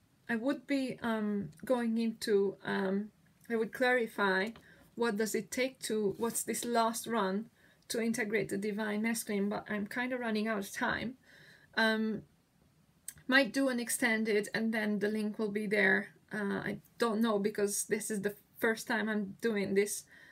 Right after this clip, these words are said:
So we'll see. If you see a link, um, then, uh, there will be an extension. I think it would be good to do an extension, but I don't have anything set up. I didn't expect this to happen. <laughs> Okay,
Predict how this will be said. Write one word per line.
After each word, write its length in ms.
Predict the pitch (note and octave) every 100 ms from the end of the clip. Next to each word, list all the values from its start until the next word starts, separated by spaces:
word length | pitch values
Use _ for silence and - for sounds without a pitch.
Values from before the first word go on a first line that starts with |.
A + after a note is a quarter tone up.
| -
So 720 | - - - - D#4+ D4+ D4+ - - - - - - - A3+ - - - - -
we'll 180 | B3+ C4+
see. 420 | - C4 B3+ B3 _ - -
If 280 | - A#3 -
you 100 | B3+
see 260 | B3 C4 C4+
a 80 | B3+
link, 520 | A#3+ A#3+ A#3+ - - _ _ - -
um, 540 | B3 A#3 A3+ A3 A3 - _ _ _
then, 380 | G#3+ A3+ G#3+ G#3+
uh, 240 | G#3+ G3+ -
there 260 | G3 G#3+
will 180 | G#3 G#3
be 160 | G3+ F#3+
an 80 |
extension. 580 | G3+ - - - G3+ -
I 60 | G#3
think 240 | - D#4+
it 60 | E4
would 120 | D#4+
be 80 | B3
good 240 | F#3+ A3
to 100 | -
do 140 | C#4+ D4+
an 80 | C#4+
extension, 500 | - - B3 A3+ G#3+
but 220 | A3+ -
I 120 | B3
don't 240 | C4 C4+
have 120 | C4+ C4+
anything 300 | C4+ C#4 C#4
set 320 | - C4+ C#4
up. 200 | F#4+ A3+
I 80 | A#3
didn't 280 | C4 C4
expect 380 | D4+ - E4 E4
this 180 | E4 E4
to 140 | - E4+
happen. 500 | E4+ E4 G#3+ A#3 C#4+
<laughs> 540 | - - - - -
Okay, 420 | D#4+ D#4+ D#4+ D4+